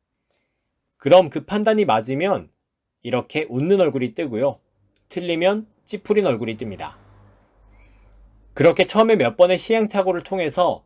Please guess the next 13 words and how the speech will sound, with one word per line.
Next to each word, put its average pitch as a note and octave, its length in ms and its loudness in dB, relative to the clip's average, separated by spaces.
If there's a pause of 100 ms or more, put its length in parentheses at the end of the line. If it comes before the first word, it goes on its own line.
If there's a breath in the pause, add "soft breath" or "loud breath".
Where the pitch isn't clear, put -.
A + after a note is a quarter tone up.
(280)
웃는 F#3+ 340 0
얼굴이 F#3 320 0
떴을 F3+ 320 2
때의 E3 240 -4
패턴을 F3+ 380 -4
기억해 E3+ 360 -4
주시고요. G2 480 -8 (840)
이렇게 A#2+ 400 0
랜덤으로 D3 520 0
뜨는 E3 280 -2
새로운 G3+ 360 0
카드 G3+ 260 -4
배열로부터 D3 720 -2